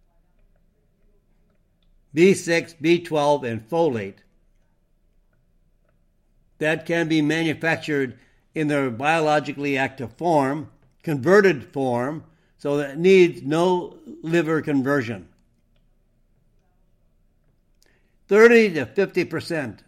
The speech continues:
of all people have genetic mutations that affects their ability to convert B vitamins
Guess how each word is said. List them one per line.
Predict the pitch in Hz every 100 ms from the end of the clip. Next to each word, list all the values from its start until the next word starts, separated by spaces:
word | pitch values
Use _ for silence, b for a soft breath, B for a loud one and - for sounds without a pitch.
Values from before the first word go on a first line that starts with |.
| _
of | 143 143 -
all | 175 202 208
people | 208 185 127 107 120 - _ _ _ _ _ _ _ _ _ _ _ _ _ _ _ _ _ _ _ _ _ _ _ _ _ _ -
have | 147 170 135
genetic | 151 151 185 208 147
mutations | 160 170 165 160 127 113 117 - _ _ _ _ _ _ _ _ _ _ _ _ -
that | 151
affects | 151 - 180 180
their | 156 151
ability | 135 147 175 175 170 160
to | 117 135
convert | 127 117 165 170 - 120
B | 156 175
vitamins | 143 151 143 120 110 113